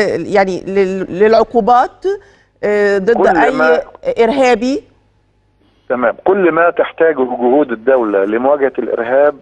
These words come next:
Speaker 2: فورًا وبلا تردد سيتم سن التشريعات التي تدعم الجهود.
Speaker 1: نعم.
Speaker 2: وبالفعل هناك تشريعات صدرت، هناك حالة طوارئ لدعم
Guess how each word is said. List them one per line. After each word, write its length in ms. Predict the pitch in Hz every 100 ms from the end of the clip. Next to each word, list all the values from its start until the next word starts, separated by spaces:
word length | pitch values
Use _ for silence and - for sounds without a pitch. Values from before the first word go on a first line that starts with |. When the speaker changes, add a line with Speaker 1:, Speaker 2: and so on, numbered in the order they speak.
| _ _ _ _ _ _
Speaker 2:
فورًا 460 | 151 170 143 117 107
وبلا 340 | 113 127 160
تردد 440 | 131 131 135 127 117 -
سيتم 440 | 113 113 147 135
سن 260 | 110 135 131
التشريعات 640 | 110 110 - 104 123 135
التي 300 | 113 110 -
تدعم 500 | 110 147 139 117 101 87 _ _ _ _ -
الجهود. 560 | 110 104 107 135 160 151 - _
Speaker 1:
نعم. 200 | 190 185
Speaker 2:
وبالفعل 1200 | 123 135 139 123 120 120 117 117 - 170 160 139
هناك 340 | 120 120 135 143
تشريعات 680 | 135 123 - 113 113 135 - 113 107 _ _
صدرت، 380 | 131 139 143 160 - _
هناك 320 | 101 117 127 117
حالة 280 | 131 135 -
طوارئ 420 | 123 120 143 139
لدعم 800 | 117 117 117 117 120 139 135 117